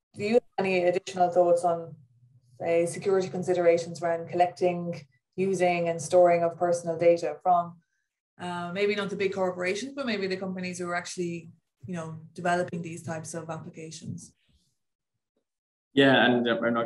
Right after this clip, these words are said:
Speaker 2: I agree with Dario on the Web three point zero and the kind of decentralization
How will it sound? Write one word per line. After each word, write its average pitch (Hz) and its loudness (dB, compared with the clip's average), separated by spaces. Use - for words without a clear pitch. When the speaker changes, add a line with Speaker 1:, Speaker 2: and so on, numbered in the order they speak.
Speaker 2:
I 120 0
agree 117 -2
with 113 -8
Dario 113 2
on 101 -2
the 95 -2
Web 117 2
three 117 -2
point 113 -6
zero 113 -2
and 110 -2
the - -8
kind 110 -8
of 110 -10
decentralization 113 -4